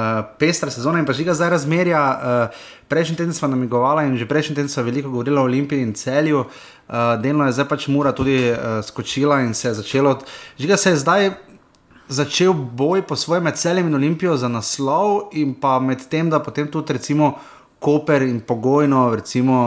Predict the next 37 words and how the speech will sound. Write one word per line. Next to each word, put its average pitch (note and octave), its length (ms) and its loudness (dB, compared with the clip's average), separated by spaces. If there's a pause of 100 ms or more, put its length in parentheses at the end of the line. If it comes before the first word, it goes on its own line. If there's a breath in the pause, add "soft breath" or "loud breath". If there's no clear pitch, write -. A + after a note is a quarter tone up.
(160)
eh, A2 300 -4 (320 loud breath)
Koper, D3 360 0
Mura C#3+ 300 2
in C#3 100 -4
Maribor C3 400 0
pa C#3 80 -4
bodo A#2+ 220 -2
potem B2+ 320 -2 (240)
se - 180 -6
borili B2 380 2
za A2 380 2
pač - 280 -6
preostalo A#2+ 680 2
mesto A#2 420 0
ali G#2 200 0
dve G#2 340 0 (440 loud breath)
do C3 220 0
konca, D3 380 2
recimo, A#2+ 280 0
jesenskega A2+ 540 -2
dela. A2 280 2
Imamo C3 440 2
zdaj F3 220 2
to F3+ 120 0
ali D3+ 160 4
še D3 200 0
lahko, D#3 360 2
ker D3+ 160 -4
zdaj D3 140 2
prihaja D#3+ 380 2
do A#2+ 80 -2
nekaterih A#2 420 0
vzponov. C3 480 0
Maribor C3 320 2
se B2+ 160 -2
je A#2 120 2
seveda A#2 360 0